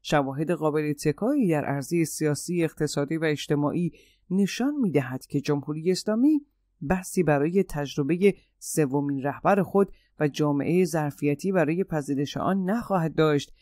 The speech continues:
و با مرگ علی خامنه‌ای ضحاک، انسجام فعلی نیروهای سرکوب در برابر جنبش انقلابی از دست خواهد رفت. سخنگوی وزارت خارجه آمریکا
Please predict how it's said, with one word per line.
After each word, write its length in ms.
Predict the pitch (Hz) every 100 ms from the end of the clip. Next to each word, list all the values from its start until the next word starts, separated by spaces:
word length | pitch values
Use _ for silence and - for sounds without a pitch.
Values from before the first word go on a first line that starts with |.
| _ _
و 80 | 117
با 140 | 139 143
مرگ 460 | 143 151 165 156 - -
علی 320 | 160 233 320
خامنه‌ای 580 | - 208 170 156 139 143
ضحاک، 640 | 127 139 - 208 240 - - _ _ -
انسجام 680 | 160 131 - 127 156 180
فعلی 520 | 170 - 156 160 180 196
نیروهای 540 | 185 160 151 151 147
سرکوب 560 | - 147 143 - 208 160 - - -
در 200 | 151 143
برابر 440 | 139 139 147 185
جنبش 520 | 160 165 156 226 269
انقلابی 680 | 285 185 147 139 131 160 202 - _ -
از 160 | 143 139
دست 300 | 139 147 -
خواهد 460 | - 139 131 165 -
رفت. 440 | 170 - - - _ _ _ _ _ _
سخنگوی 640 | - 247 240 254 262 294
وزارت 420 | 262 208 175 151
خارجه 500 | 147 147 135 127 143
آمریکا 600 | - 165 170 175 226 240